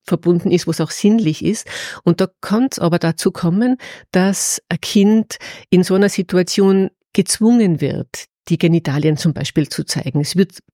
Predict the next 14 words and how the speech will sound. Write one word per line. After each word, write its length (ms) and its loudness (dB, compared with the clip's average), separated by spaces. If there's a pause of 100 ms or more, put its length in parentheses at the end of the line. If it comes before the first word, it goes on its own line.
(140)
sagen 240 0
wir 60 4
mal, 80 2
dem 160 -2
Kind 280 2
die 100 2
Hose 260 2
runtergezogen 640 -2
von 140 0
einem 100 -4
anderen 280 -2
Kind. 280 -4 (480)
Dann, 460 4
äh, 340 2